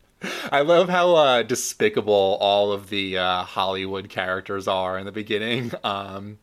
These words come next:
anyway, so there are a lot of Christmas movies we do like. Um,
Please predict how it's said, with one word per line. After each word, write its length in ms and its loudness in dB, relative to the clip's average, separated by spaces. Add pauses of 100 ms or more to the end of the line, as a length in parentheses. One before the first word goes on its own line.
(260)
anyway, 420 2
so 380 4
there 120 4
are 220 4
a 60 4
lot 160 2
of 80 -4
Christmas 340 -4
movies 260 -6
we 120 -6
do 240 -6
like. 500 -6 (420)
Um, 840 -6